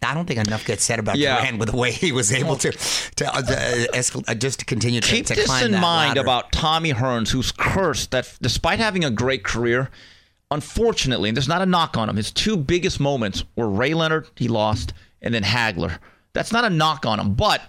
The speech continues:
Speaker 2: keep this in mind.
Speaker 1: And granted, the one that he lost, that was a fifteen round fight.
Speaker 2: Got knocked out in fourteen.
Speaker 1: Right. Had it been a twelve round fight,
Speaker 2: Yeah.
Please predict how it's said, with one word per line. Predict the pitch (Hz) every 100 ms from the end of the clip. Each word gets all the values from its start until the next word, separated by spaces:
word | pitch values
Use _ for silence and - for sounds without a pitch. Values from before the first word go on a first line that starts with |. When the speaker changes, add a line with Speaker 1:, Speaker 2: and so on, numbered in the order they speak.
| -
Speaker 2:
keep | - 214
this | 220 170
in | 147
mind. | 147 135
Speaker 1:
And | 135
granted, | 170 202 175
the | 135
one | 139 175
that | 165
he | 143 175
lost, | 139 175 151 127
that | 135
was | 139
a | 127
fifteen | - 165 - - 160 143
round | 135 123 107
fight. | - 98
Speaker 2:
Got | 117 113
knocked | 123 -
out | 120
in | 113
fourteen. | - 113 - 113 98 95
Speaker 1:
Right. | 117 151 113 -
Had | 147 139
it | 131
been | 143 170
a |
twelve | - 131 147 135
round | 135 123
fight, | - 123 180 247
Speaker 2:
Yeah. | 120 95